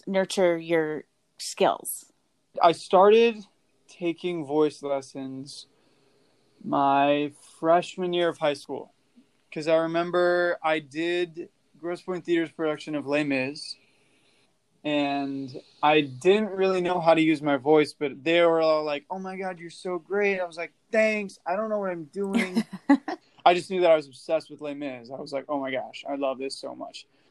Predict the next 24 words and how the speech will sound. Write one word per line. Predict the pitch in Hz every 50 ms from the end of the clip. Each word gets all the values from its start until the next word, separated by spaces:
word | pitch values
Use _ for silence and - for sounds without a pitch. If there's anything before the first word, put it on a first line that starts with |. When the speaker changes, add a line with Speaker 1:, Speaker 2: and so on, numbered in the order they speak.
| _
Speaker 2:
You | - 156 160
know, | 156 147 147 147 139
people | - 160 165 147 151 160 160
were | 160 160
like, | 156 151 147 127
"Yeah, | 151 196 208
you | 190 170 170 165
should | - - 175 151 147 _ _ _ -
give | 180 220 208
voice | 185 202 214 240 226 -
lessons. | 190 165 - 135 127 120 117 113 -
I | 131 135
think | - 160 156 147 -
it | 160
would | 160 151 143
be | 156 135
great | 131 156 180 175 -
for | - 135
you." | 123 123 120
And | 117 117
I |
was | 117 120
like, | 127 123 131
"Okay." | 147 165 - 196 202 202 196